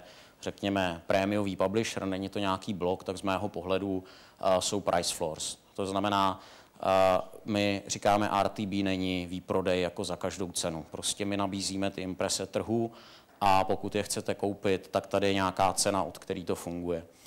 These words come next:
Price floors mají dva významy. Jednak vám můžou, eh, pomoct zvýšit, eh, zvýšit, eh, výdělky, do čehož se nebudu pouštět, protože už mám jenom tři minuty.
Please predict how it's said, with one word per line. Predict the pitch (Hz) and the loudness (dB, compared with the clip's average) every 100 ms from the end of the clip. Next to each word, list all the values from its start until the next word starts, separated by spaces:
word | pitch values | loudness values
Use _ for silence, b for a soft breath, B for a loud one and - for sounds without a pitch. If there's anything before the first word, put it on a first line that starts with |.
| B B | B B
Price | - 101 98 | 2 4 2
floors | - 107 101 - | 4 4 4 2
mají | 101 95 | 0 2
dva | 92 | 0
významy. | 98 101 117 120 | 0 0 2 2
Jednak | 110 104 107 | 2 0 2
vám | 101 | 2
můžou, | 101 95 101 101 92 87 | 2 0 2 2 0 -6
eh, | - 95 95 95 90 | -2 4 6 4 2
pomoct | 101 101 98 | 0 -2 -2
zvýšit, | 92 90 95 - 104 87 95 | -4 -4 -4 -2 -2 -2 2
eh, | 92 87 82 | 4 4 0
zvýšit, | 87 90 87 - 95 - | -4 -8 -6 -4 -4 0
eh, | 92 90 | 2 4
výdělky, | 87 87 101 110 127 123 - B B B B B - | 2 2 2 2 0 -2 -2 B B B B B -8
do | 104 | -4
čehož | - 104 | 0 0
se | - | 2
nebudu | 107 104 101 | 2 2 0
pouštět, | 95 90 107 95 | 0 -2 -4 -6
protože | 95 104 104 | -6 -4 -4
už | 95 | -2
mám | 104 | -2
jenom | 98 92 | 0 -2
tři | 78 95 | -4 -4
minuty. | 110 120 135 147 | -2 -2 2 2